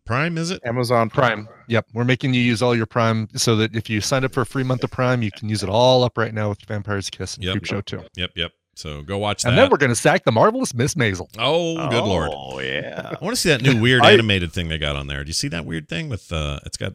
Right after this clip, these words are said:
Speaker 1: Saul on it from Better Call Saul and, um, a bunch of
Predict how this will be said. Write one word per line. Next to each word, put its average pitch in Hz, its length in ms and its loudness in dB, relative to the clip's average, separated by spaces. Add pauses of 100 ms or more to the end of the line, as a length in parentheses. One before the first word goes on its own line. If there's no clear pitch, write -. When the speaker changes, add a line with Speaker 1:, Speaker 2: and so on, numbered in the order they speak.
Speaker 1:
Saul 110 360 -4
on 117 140 -4
it 117 140 -8
from 92 120 -12
Better 98 160 -4
Call 101 200 -8
Saul 104 380 -4
and, 80 180 -6
um, 73 340 -8 (1080)
a 69 100 -8
bunch 87 240 -6
of 71 260 -4